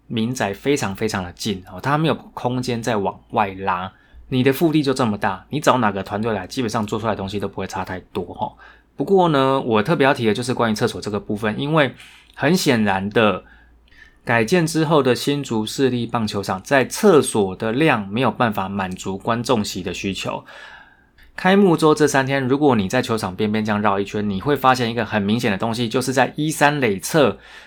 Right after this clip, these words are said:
的付费区之外，还各拉了一排的流动厕所。也就是说，如果这个球场在满座的时候，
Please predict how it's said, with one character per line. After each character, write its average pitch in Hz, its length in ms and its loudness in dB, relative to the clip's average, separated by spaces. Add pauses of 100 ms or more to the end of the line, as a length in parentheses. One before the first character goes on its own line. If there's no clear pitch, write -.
(160)
的 110 180 4
付 127 360 2
费 123 260 4
区 123 400 -2
之 120 300 -4
外， 120 300 2
还 104 260 -4
各 127 380 2
拉 120 200 6
了 101 160 2
一 127 160 -2
排 95 400 -8
的 104 220 -2
流 101 320 0
动 107 240 2
厕 98 260 0
所。 - 300 -6 (320)
也 117 100 -2
就 190 120 4
是 226 100 6
说， 170 480 2 (380)
如 180 180 6
果 143 160 6
这 170 100 0
个 151 120 6
球 131 200 0
场 117 160 -2
在 139 140 2
满 104 320 -2
座 139 260 2
的 104 120 0
时 98 240 -4
候， 101 340 2